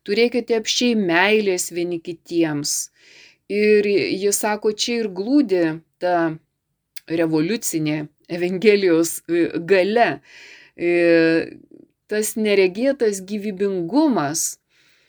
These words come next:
Ir manau, kad, e, Evangelija nėra vien tik, e, šventajam rašte užrašyti žodžiai, bet Evangelija yra ir kiekvienas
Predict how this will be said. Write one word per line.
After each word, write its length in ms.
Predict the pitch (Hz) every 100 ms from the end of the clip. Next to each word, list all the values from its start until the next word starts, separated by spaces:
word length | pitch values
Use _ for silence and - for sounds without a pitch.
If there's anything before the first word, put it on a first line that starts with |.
| _
Ir 200 | - 190
manau, 520 | 202 196 202 214 214 214
kad, 400 | - 208 202 -
e, 400 | 202 196 185 175 - _ _ _ -
Evangelija 720 | 202 220 214 233 240 226 214
nėra 320 | 208 208 220
vien 540 | 208 185 214 233 247 233
tik, 460 | - 220 - - -
e, 540 | - - 180 190 185 196
šventajam 560 | - 185 185 214 214 202
rašte 320 | 185 - 208
užrašyti 720 | 202 190 185 185 214 202 190
žodžiai, 560 | 165 185 226 240 202 185
bet 460 | 175 190 190 _ _ - _ _
Evangelija 840 | 190 196 196 208 214 214 202 190
yra 180 | 196 202 196
ir 260 | - 196
kiekvienas 880 | 185 185 185 208 214 202 175 - -